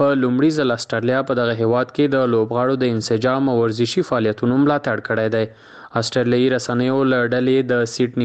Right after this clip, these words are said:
مارنینګ ورځپاڼې د راپور له مخې، د استرالیا کرکټ بورډ له درې کلن ځنډ وروسته د افغان پناه غوښتونکو ښځینه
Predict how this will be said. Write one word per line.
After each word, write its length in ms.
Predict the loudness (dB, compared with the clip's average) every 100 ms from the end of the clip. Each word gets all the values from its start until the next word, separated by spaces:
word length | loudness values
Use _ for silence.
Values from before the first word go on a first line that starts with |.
| 2
مارنینګ 340 | 0 0 0 0
ورځپاڼې 480 | -2 -2 0 0 -2 -8 -20 -6 0
د 120 | 2 0
راپور 260 | 0 0 0
له 40 | 0
مخې، 200 | 0 0
د 100 | 0
استرالیا 360 | -2 -2 0 0 -2
کرکټ 340 | -4 -2 -2 0
بورډ 280 | 0 0 0
له 60 | 2
درې 120 | 0 0
کلن 200 | 0 0 0
ځنډ 160 | 0 0
وروسته 320 | 0 0 -2 -2 -6 -20 -6 -2
د 120 | -2
افغان 260 | -2 -4 -2
پناه 200 | -2 -2
غوښتونکو 500 | -2 -2 -2 -2 0 -2 0
ښځینه 360 | 0 2 0